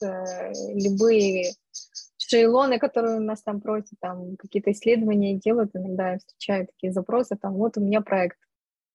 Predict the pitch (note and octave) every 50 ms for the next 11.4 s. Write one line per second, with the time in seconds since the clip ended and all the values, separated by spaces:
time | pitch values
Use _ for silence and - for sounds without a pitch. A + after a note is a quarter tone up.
0 | - - _ _ _ _ _ _ - G3+ A3 B3 B3+ A#3+ - - A#3+ - A3+ A3
1 | G#3+ G3+ F#3 - - _ _ _ _ _ _ _ _ _ _ _ _ _ _ _
2 | _ _ _ B3 C4+ C#4 B3+ B3 B3 A#3+ B3+ A3 - - A3 A3 G#3+ G#3 G#3 G3
3 | G3 F#3+ F#3+ F#3+ F#3 F#3 F#3 F#3 F#3 F#3 F#3+ G3 G3+ G3+ G#3 A3 A3 G#3 _ _
4 | _ _ - - - C#4 C#4 C4 B3 B3 G#3+ G#3 G3+ - _ A#3+ A#3+ A#3+ B3+ A3+
5 | - A#3 A3+ A#3 A3 - G#3+ F#3+ F#3 F3+ - _ G#3 G#3+ G#3+ A3 G3+ F#3+ - -
6 | - G#3 F#3+ G3 G#3+ D4 E4+ C4+ - - - - - - - _ F4 - - -
7 | D#4 - _ - - C#5 C5+ B4 A4 F#4+ E4+ - _ _ _ _ _ _ _ _
8 | - F#4+ G#4+ F#4+ D#4+ C4 - - - - E4 F4+ D#4 D4 D4+ C#4+ C#4+ C#4+ C#4+ C4+
9 | C4 B3+ A3+ A3 A3 A3+ A3+ G3+ G3 G3+ G#3+ D4+ E4+ F#4 F4+ - - _ G#4+ -
10 | - _ G#4+ F#4 - _ G#4 G#4 - _ _ F#4+ G#4 - _ _ - G#4+ _ _
11 | _ _ _ _ _ _ - D4+